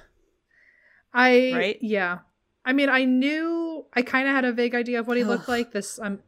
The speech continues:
Speaker 2: It's kinda like a vampire.
Speaker 1: He does look a little bit like a vampire. He,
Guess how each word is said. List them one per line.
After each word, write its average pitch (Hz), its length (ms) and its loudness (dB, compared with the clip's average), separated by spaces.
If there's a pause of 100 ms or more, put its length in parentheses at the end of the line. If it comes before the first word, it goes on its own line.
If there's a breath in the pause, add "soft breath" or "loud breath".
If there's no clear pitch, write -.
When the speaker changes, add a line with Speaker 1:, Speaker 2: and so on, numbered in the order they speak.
(120)
Speaker 2:
It's - 120 -20
kinda 269 180 -6
like 262 120 -8
a 202 60 -4
vampire. 190 800 -2 (180)
Speaker 1:
He 254 140 -10
does 247 180 -4
look 202 140 -8
a 196 40 -10
little 185 200 -8
bit 185 100 -10
like 180 160 -12
a 180 80 -12
vampire. 185 540 -12 (420 soft breath)
He, 302 420 -4